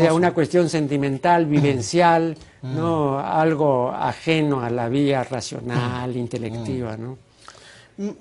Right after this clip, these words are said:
Speaker 1: yo lo presentaría al Buda como un ser humano
Speaker 2: Mm.
Speaker 1: que ha realizado todas sus potencialidades, eh, lo cual nos dejaría a nosotros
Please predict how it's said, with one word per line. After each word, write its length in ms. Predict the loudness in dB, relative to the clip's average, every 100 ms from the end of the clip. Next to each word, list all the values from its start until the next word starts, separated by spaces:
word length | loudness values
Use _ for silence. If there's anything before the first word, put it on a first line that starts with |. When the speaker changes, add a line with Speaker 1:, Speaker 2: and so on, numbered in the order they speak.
| 0
Speaker 1:
yo 140 | 4 4
lo 160 | 2
presentaría 640 | 2 0 0 0 0 2 0
al 100 | 0
Buda 320 | 0 0 0
como 300 | -2 -2 -2
un 220 | -4 -4
ser 160 | -4 -4
humano 320 | -4 -8 -12 -20 _ _ _ _ _
Speaker 2:
Mm. 200 | -8 -6 -8 -2
Speaker 1:
que 160 | 4 6
ha 60 |
realizado 640 | 8 6 6 4 4 4 4
todas 400 | 6 8 8 6
sus 200 | 0 -2
potencialidades, 1120 | -2 -2 -6 -8 -8 -8 -12 -16 -20 -20 -20 _ _ _ _ _ _ _ _ _ _
eh, 680 | -2 0 2 2 0 -2 -4
lo 180 | -2 -2
cual 260 | 4 4 4
nos 140 | 0
dejaría 440 | -2 -2 -2 0 -2
a 40 |
nosotros 760 | -4 -6 -6 -6 -10 -12 -18